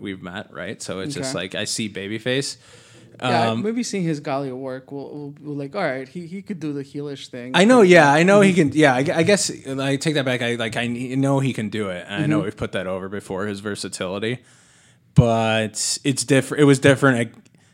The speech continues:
Speaker 1: it's different from what I've seen at Galley, not live, and it was his Zello Pro, he, his non, his English speaking, I guess, heel work, I guess you
Speaker 2: Uh-huh.
Speaker 1: could say, at Zello Pro was, like, just not as good as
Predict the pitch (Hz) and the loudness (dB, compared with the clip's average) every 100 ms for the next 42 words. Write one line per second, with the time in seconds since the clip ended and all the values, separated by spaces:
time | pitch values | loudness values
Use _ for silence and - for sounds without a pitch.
0 | - 143 147 143 143 135 120 123 123 - | -6 -2 2 2 0 0 2 4 2 0
1 | 131 120 113 113 113 117 110 107 107 92 | 0 0 0 -2 0 -2 -2 -4 -4 -6
2 | 92 92 104 110 113 - 90 107 101 98 | -8 -6 -8 -8 -12 -20 _ -8 -8 -8
3 | 101 95 - _ _ _ _ _ 104 110 | -8 -8 -10 _ _ _ _ _ -6 -6
4 | 101 101 101 92 - 95 92 - - - | -6 -4 -4 -6 -6 -6 -6 -10 -18 -14
5 | 95 92 120 120 123 120 117 113 _ _ | -8 -6 -6 -2 -2 0 -2 -6 _ _
6 | - - - _ - 143 147 160 160 - | -6 -6 -8 _ -2 0 2 4 4 4
7 | 147 139 143 131 127 98 123 120 117 - | 4 4 4 2 0 -6 -4 -2 -2 -2
8 | 113 101 98 101 - 104 110 143 139 98 | -2 -2 -6 -8 -8 -6 -6 -4 -6 -8
9 | - 92 85 101 92 90 98 90 87 98 | -8 -8 -8 -8 -8 -8 -8 -8 -8 -10
10 | 98 - 87 80 - _ 85 87 - _ | -10 -12 -14 -16 -20 _ -12 -12 -14 _
11 | _ _ - 95 95 90 95 90 85 - | _ _ -14 -10 -10 -10 -10 -10 -14 -18